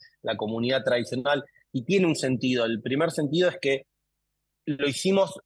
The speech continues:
desde, al principio muy específico para la gente que entiende este tipo de tecnología, para por lo menos sacarnos un problema de encima, que era explicarlo, que era una red nueva y además la tecnología. Con el paso del tiempo lo que hicimos es a-,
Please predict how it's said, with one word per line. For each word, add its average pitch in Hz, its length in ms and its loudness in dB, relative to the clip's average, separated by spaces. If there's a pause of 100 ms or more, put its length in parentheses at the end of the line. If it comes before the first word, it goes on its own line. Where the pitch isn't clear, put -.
(160)
desde, 143 380 -4
al 139 120 0
principio 165 540 0
muy 170 280 2
específico 156 680 -2
para 139 360 4
la 123 100 2
gente 160 460 0
que 143 60 -2
entiende 156 420 2
este 143 120 -4
tipo 143 200 0
de 139 80 2
tecnología, 139 560 2
para 127 280 0
por 127 200 2
lo 139 100 4
menos 170 220 -2
sacarnos 147 460 0
un 156 160 0
problema 143 500 2
de 135 80 2
encima, 143 420 0 (220)
que 131 80 -2
era 131 100 2
explicarlo, 123 680 0
que 139 80 2
era 151 80 4
una 147 140 4
red 147 200 4
nueva 165 540 4
y 127 60 2
además 127 320 2
la 120 140 2
tecnología. 117 640 -2 (1160)
Con 139 160 2
el 139 100 0
paso 165 260 2
del 156 160 2
tiempo 175 320 4
lo 151 120 4
que 139 80 0
hicimos 156 320 0
es 147 160 -2
a-, 143 120 -2